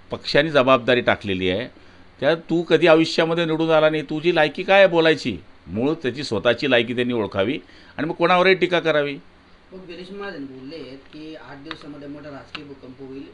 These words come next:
Speaker 2: ठाकरेंची जी शिवसेना आहे ती पूर्ण रिकामी झाल्याचं दिसेल.
Speaker 1: मी तुम्हाला तेच सांगतोय. आता जळगाव जिल्ह्यामध्ये आपण पाहिलं की चांगले चांगले कार्यकर्ते आज शिवसेनेमध्ये राहिले नाही. आज चंद्रकांत पाटील असतील, मी असेल,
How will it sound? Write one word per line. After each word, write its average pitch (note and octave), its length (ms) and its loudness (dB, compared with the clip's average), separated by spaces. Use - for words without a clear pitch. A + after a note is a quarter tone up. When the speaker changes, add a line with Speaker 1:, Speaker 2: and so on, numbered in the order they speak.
Speaker 2:
ठाकरेंची C3+ 440 -18
जी F#3 220 -16
शिवसेना C3+ 360 -16
आहे D3+ 100 -16
ती C#3 120 -20
पूर्ण C#3+ 320 -16
रिकामी C3+ 280 -16
झाल्याचं A#2+ 340 -20
दिसेल. - 360 -20
Speaker 1:
मी B2+ 100 2
तुम्हाला E3 300 0
तेच E3 240 -4
सांगतोय. A2+ 320 -2
आता A2+ 180 -4
जळगाव D3 320 0
जिल्ह्यामध्ये D3 480 0
आपण C#3 220 -4
पाहिलं A#2 320 -2
की C3 140 -10
चांगले C3 320 -4
चांगले C3+ 320 -2
कार्यकर्ते A2 720 -4
आज G#2+ 160 0
शिवसेनेमध्ये G#2+ 600 -6
राहिले E2+ 300 -4
नाही. D#2 160 -12
आज A2+ 140 2
चंद्रकांत B2 440 0
पाटील A#2 320 -2
असतील, G#2 340 -6
मी A#2+ 180 -2
असेल, G2+ 400 -4